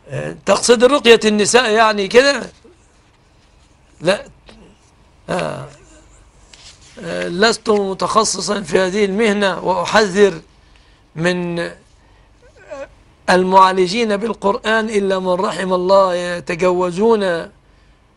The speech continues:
حدود الله سبحانه وتعالى في التعاملات، خاصة مع النساء،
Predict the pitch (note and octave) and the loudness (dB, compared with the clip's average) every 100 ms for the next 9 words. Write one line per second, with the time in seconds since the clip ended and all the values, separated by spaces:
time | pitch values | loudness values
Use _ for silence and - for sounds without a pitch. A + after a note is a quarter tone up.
0 | _ _ _ - - D#3 G3+ B3 G#3+ G3 | _ _ _ -20 -10 -4 0 2 2 4
1 | G3+ F3+ E3+ G3 D3+ F3+ G3 F#3 F3+ F3+ | 2 2 -4 -8 -6 0 0 0 -4 -4
2 | F3 F#3+ G#3+ A3 G#3+ - E3+ F#3 F3+ F3+ | -2 0 2 2 -2 -4 -8 -2 0 0
3 | G3 G3 - G3+ G3 - F#3 F#3 F#3 F3+ | 0 0 2 2 2 -2 -2 -2 -2 -4
4 | - G3+ G3 | -2 -2 -2